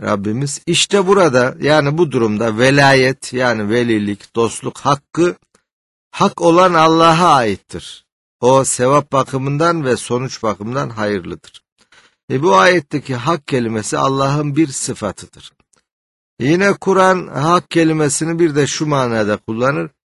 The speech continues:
Hikmetinin gereği olarak var edilen şeyler.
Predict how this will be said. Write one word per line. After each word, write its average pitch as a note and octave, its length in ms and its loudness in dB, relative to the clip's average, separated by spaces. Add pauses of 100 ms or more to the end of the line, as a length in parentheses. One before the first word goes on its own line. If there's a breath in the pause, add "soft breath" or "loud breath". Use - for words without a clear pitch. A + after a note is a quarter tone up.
(140)
Hikmetinin F#3 720 0
gereği F3 400 4
olarak D#3 380 4
var D#3 320 4
edilen C#3 400 0
şeyler. A#2 580 -2